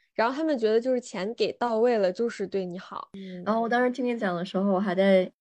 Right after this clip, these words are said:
Speaker 2: 想，就是我觉得是不是每一个父亲都可以去接受一下心理咨询呢？<laughs>
Speaker 1: 确实，对。哦，我，我，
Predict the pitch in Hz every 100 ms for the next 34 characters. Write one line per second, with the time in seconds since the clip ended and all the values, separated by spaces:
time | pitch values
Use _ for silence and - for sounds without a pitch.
0 | _ _ _ _ _ - 202 170 185 202
1 | 220 196 180 180 180 180 180 170 160 _
2 | _ - 247 254 233 220 208 - - 185
3 | 175 190 208 208 233 202 - 190 180 180
4 | 180 180 _ 202 202 190 180 180 190 196
5 | 190 208 175 - 175 - - - - 214
6 | - - 285 - 294 - - _ _ _
7 | _ _ _ _ _ - 370 349 254 -
8 | 220 220 233 - - - 339 285 208 -
9 | _ _ - 370 311 233 - 247